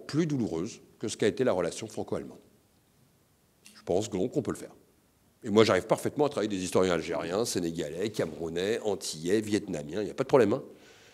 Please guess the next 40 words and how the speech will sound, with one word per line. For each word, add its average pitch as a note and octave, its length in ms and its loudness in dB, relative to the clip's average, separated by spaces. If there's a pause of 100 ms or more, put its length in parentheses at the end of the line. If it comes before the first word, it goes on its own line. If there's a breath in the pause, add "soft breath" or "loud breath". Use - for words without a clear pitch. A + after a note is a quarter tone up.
(480 soft breath)
Aucun G#3 220 6
problème F#3+ 300 4
pour - 100 -8
travailler G2+ 240 2
ensemble. F#2 340 -2 (360 loud breath)
Parce - 120 -12
qu'on E3 140 8
a E3+ 100 12
un F#3 60 12
peu G#3 160 4
dépassé, F3+ 460 6
si - 160 0
vous A#2+ 80 0
préférez, C#3 440 6
la A#2 100 8
question E3+ 360 2
de, A2 160 2
de G#2 140 2
quel A2+ 180 0
camp C#3 160 2
es-tu ? A2+ 240 -4 (1400)
Je - 680 -6
me C3 60 4
pose C3 200 -2
plus - 140 -8
cette A#2+ 160 -2
question F#2+ 400 -6
quand F2+ 80 -8
je F2+ 60 -8
travaille F2 200 0
sur - 100 -12
cette - 180 -16
histoire-là. D2 320 -8 (680 soft breath)
Elle A2 120 6
ne B2 80 8
m'intéresse D3 480 8
même D#3+ 160 10
pas D3+ 180 6
comme G2 200 -2
question. - 300 -12